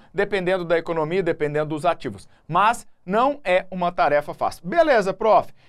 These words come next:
E aí, o que que a gente vai fazer? Legal. Primeiro, na planilha que você pode baixar no final da descrição desse vídeo, são os textos. Então, lá no final, na descrição, você vai baixar a planilha que tá lá à sua disposição.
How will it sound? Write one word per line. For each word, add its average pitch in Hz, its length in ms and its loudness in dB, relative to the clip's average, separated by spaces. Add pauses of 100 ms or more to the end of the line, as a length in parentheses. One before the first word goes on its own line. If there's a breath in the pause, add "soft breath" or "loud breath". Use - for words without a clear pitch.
(120)
E 294 140 0
aí, 269 260 2
o 170 80 -6
que 269 240 -4
que 311 80 -6
a 269 60 0
gente 233 240 -6
vai 196 180 2
fazer? 190 400 -6 (120)
Legal. 180 340 0 (320 soft breath)
Primeiro, 311 340 4
na 269 120 2
planilha 220 360 0
que 208 80 -10
você 190 220 -4
pode 165 260 0
baixar 165 320 0
no 185 160 -2
final 202 400 0
da 220 200 2
descrição 202 920 0
desse 147 200 -12
vídeo, 175 180 -10
são 190 100 -4
os 190 160 -10
textos. 226 760 2 (160)
Então, 151 160 0
lá 165 240 4
no 226 100 -6
final, 175 420 -2 (160 soft breath)
na 160 200 -2
descrição, 147 680 -6
você 175 200 -8
vai 135 180 -2
baixar 131 380 -2
a 127 40 0
planilha 127 400 -8
que - 100 -18
tá 131 140 -2
lá 120 140 0
à 117 60 -4
sua 120 240 -10
disposição. 123 600 -6